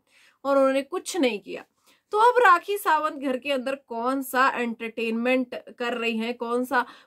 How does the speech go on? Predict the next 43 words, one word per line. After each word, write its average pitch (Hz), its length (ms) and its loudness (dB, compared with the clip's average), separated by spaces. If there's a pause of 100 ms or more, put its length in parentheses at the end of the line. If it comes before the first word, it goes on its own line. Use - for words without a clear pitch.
मुझे, 427 300 0
मैं 359 260 4
तो 381 80 -2
एंटरटेन 247 420 2
नहीं 233 140 -4
हो 226 120 -2
रही, 247 160 0
आप 285 300 2
लोग 302 220 -6
हो 277 80 4
रहे 262 120 6
हो 247 60 4
तो 240 100 -2
बता 214 260 -8
दो। 240 220 -4 (360)
इस 480 280 2
बार 349 200 6
के 359 140 -8
सीजन 294 340 -4
में 294 260 -2 (100)
क्या 403 180 -8
किया 370 240 -6
है 339 60 0
राखी 330 280 -4
सावंत 311 380 -6
ने? 330 120 -16 (160)
कुछ 466 360 2
भी 320 180 -4
नहीं। 254 180 0 (380)
लेकिन 415 460 2 (100)
कहीं 339 360 -2
ना 339 160 0
कहीं 277 600 0 (720)
इन 427 200 2
लोगों 294 260 2
को 320 160 -2
राखी 277 380 2
सावंत 254 400 0
की 269 120 -4
जरूरत 247 460 2
है। - 180 -6 (340)
जी 254 200 -2
हाँ, 311 200 0